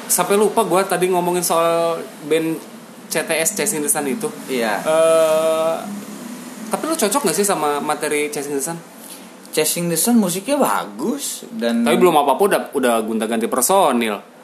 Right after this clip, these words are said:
Speaker 2: Nggak gini
Speaker 1: Dari
Speaker 2: loh.
Speaker 1: drummer, dulu drummernya Daniel kan?
Speaker 2: Iya, diganti sama Desna Sakit, Sakit Tusik ya. Ya mungkin, eh, kalau ngeband kan chemistry ya.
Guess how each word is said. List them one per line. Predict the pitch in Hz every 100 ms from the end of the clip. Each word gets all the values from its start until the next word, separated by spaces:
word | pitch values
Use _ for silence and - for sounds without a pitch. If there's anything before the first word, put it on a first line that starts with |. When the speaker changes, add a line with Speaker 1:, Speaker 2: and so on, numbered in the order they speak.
| -
Speaker 2:
Nggak | 131 151
gini | 147 165 143
Speaker 1:
Dari | 143
Speaker 2:
loh. | 139
Speaker 1:
drummer, | 143 143 165 220
dulu | 220 269
drummernya | 214 190 220 240
Daniel | 190 240
kan? | 247 277 -
Speaker 2:
Iya, | - 131 117 107 - - - - -
diganti | 120 123 117 110 117
sama | 113 104 107 104 101 95 85 - -
Desna | 110 98 - 104 101 -
Sakit, | - 90 - 120 - -
Sakit | - 104 117
Tusik | 117 - 127
ya. | - 101 - - - - - - - - - -
Ya | 147 170
mungkin, | 170 208 208 202 190 - - -
eh, | 151 170 170 175 165 117
kalau | 160 175
ngeband | 175 151 202 208
kan | 208 214 - - - - - - - - - -
chemistry | 170 175 170 180 147
ya. | 104